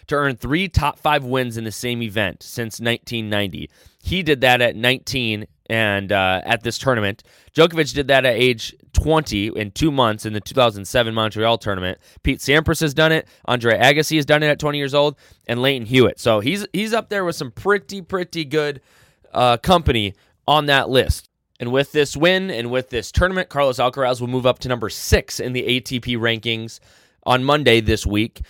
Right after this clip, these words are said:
And he is n-, he, last year at this time, he was ranked a hundred twenty in the world. And now he's number six in the world.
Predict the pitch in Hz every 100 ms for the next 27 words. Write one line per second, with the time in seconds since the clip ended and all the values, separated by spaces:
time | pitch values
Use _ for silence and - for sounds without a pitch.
0 | _ _ - 120 113 110 104 92 - 127
1 | 156 147 117 127 - 165 180 - - 139
2 | 170 - 190 143 151 - 135 151 175 _
3 | - 170 165 131 147 135 110 139 160 143
4 | - 127 139 135 123 107 104 101 - _
5 | _ _ _ _ _ 117 127 127 123 113
6 | 123 110 - 131 - - 110 107 95 92
7 | 76